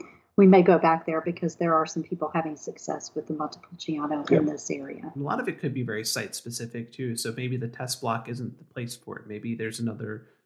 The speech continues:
Speaker 3: another spot on the property where it'll work just well. So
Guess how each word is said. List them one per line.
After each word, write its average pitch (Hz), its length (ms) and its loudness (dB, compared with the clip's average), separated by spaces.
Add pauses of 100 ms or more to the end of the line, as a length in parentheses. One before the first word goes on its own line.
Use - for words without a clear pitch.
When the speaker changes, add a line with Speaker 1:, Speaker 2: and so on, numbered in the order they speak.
(200)
Speaker 3:
another 220 180 0
spot 135 280 -2
on 113 100 -2
the 110 40 -6
property 113 400 -10
where 107 160 -6
it'll 113 160 -8
work 107 300 -10
just - 240 -16
well. - 240 -14
So - 420 -10